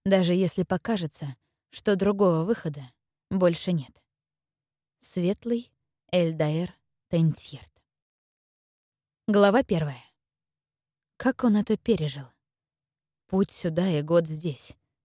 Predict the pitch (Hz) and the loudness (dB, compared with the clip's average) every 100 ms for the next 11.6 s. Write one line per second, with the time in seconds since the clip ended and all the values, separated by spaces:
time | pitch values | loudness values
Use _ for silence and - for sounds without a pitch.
0 | _ _ _ _ - - 170 - 151 - | _ _ _ _ -8 -4 -4 -4 -14 -14
1 | - _ _ _ _ _ - - 226 202 | -20 _ _ _ _ _ -8 0 2 2
2 | 139 _ _ _ _ _ _ _ _ _ | -2 _ _ _ _ _ _ _ _ _
3 | - 240 277 254 214 208 247 226 147 _ | 0 2 4 2 0 0 0 0 -2 _
4 | _ _ _ _ - 226 196 196 226 - | _ _ _ _ -2 2 4 4 2 2
5 | 196 196 208 - 190 - 190 185 - 220 | 2 2 2 0 -2 -2 -4 -4 -4 -6
6 | 143 _ _ _ _ - 202 202 190 190 | -6 _ _ _ _ -6 -2 2 4 4
7 | 190 190 - 214 - 170 160 156 147 - | 2 0 -2 -4 -2 0 2 0 -2 -10
8 | _ _ _ _ _ _ _ _ _ _ | _ _ _ _ _ _ _ _ _ _
9 | _ - 202 180 175 165 170 170 160 165 | _ -2 -2 2 0 2 2 2 0 -2
10 | 156 160 160 151 143 151 - 165 160 160 | 0 0 0 -2 -4 -4 0 2 4 2
11 | - 175 160 165 156 131 | 0 -2 0 0 -2 -8